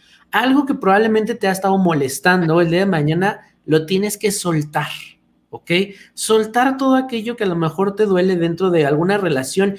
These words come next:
se pu-, puede ser de pareja o con alguien especial, con alguna amiga, algún amigo, ¿ok? Acuérdate que el sufrimiento es opcional.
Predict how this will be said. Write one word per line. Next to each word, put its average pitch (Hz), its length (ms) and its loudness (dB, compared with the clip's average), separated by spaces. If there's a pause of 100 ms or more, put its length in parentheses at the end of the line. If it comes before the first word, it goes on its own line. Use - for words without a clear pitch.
(160)
se 311 280 -6
pu-, 302 280 -10
puede 349 160 -2
ser 339 140 2
de - 40 -4
pareja 175 480 2
o 180 160 -6
con 190 380 2
alguien 220 520 0
especial, 196 680 0 (200)
con 165 160 -2
alguna 156 300 2
amiga, 202 460 0
algún 156 240 -2
amigo, 202 480 0
¿ok? 156 200 -2 (580)
Acuérdate 285 460 -2
que 202 100 0
el 156 80 2
sufrimiento 185 600 -2
es 214 140 -6
opcional. 139 680 -4